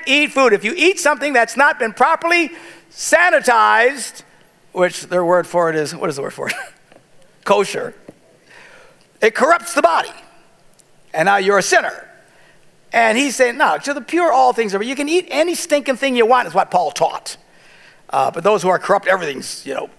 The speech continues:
impure, and, and they're obsessed by that. Jesus came along, they'd get mad at Jesus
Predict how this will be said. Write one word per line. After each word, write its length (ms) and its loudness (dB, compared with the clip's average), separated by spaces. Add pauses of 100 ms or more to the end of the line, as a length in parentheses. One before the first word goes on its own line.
(120)
impure, 560 -2
and, 400 -14
and 160 -12
they're 100 -8
obsessed 380 -6
by 100 -8
that. 240 -10 (420)
Jesus 760 -2 (120)
came 180 -4
along, 300 0
they'd 180 -4
get 140 -6
mad 220 0
at 140 -4
Jesus 480 -14